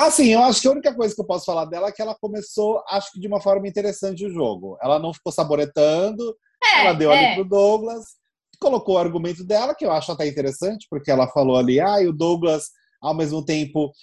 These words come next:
Speaker 1: que ele quer falar de jogo durante a festa, ele fica com esse discurso que ele não joga.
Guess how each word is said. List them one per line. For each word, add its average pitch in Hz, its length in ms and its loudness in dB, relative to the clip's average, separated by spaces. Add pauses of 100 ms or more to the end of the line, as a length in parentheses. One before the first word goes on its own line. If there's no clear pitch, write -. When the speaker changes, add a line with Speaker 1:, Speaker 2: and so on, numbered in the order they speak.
(240)
Speaker 1:
que 160 100 -4
ele 143 160 0
quer 151 160 -4
falar 147 260 -2
de 139 160 -8
jogo 143 300 -4
durante 143 360 -4
a 143 80 -4
festa, 202 720 -4 (280)
ele 151 200 -6
fica 147 220 -2
com 151 100 -4
esse 143 160 -6
discurso 139 520 0
que - 80 -4
ele 139 140 4
não 135 240 2
joga. 185 720 2